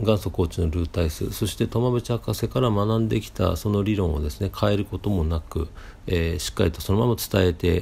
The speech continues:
いくようにしてきてます。もちろんその事例をお話しするときは個別具体的な事例、こんなことが起きた、あんなことが起きたというのは、えー、それぞれファクトベースで、えー、合わせてお伝えすることによってですね、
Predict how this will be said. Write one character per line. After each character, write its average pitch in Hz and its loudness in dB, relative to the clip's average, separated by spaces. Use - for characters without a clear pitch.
い 82 0
く - -2
よ 82 4
う 78 2
に 73 0
し - -10
て 76 0
き - -10
て - -4
ま 76 -2
す。 - -8
も 143 0
ち - -2
ろ 147 4
ん 123 2
そ 113 4
の 98 6
事 104 4
例 147 8
を 160 6
お 147 0
話 156 2
し - -6
す - 2
る 143 2
と 147 0
き - 2
は 101 2
個 101 0
別 98 2
具 92 -2
体 98 4
的 95 -2
な 92 4
事 80 2
例、 85 4
こ - -2
ん 98 4
な 95 2
こ 98 0
と 80 2
が 80 2
起 - -8
き - -18
た、 82 2
あ - 4
ん 80 2
な 82 0
こ - -6
と - -2
が 78 2
起 - -6
き - -18
た 82 -2
と - -6
い 98 0
う - 2
の 147 6
は、 85 6
え 87 4
ー、 - 0
そ - 0
れ 104 4
ぞ 95 2
れ 85 2
フ 90 0
ァ 82 0
ク - -8
ト 101 4
ベ 92 6
ー 80 4
ス - -8
で、 76 -2
え 90 2
ー、 87 -2
合 87 2
わ 87 0
せ - -8
て - -6
お - -2
伝 87 -2
え 82 2
す - -8
る 90 0
こ 90 -6
と 92 -2
に 82 0
よ 76 -2
っ - -8
て - -10
で - -10
す - -10
ね、 110 0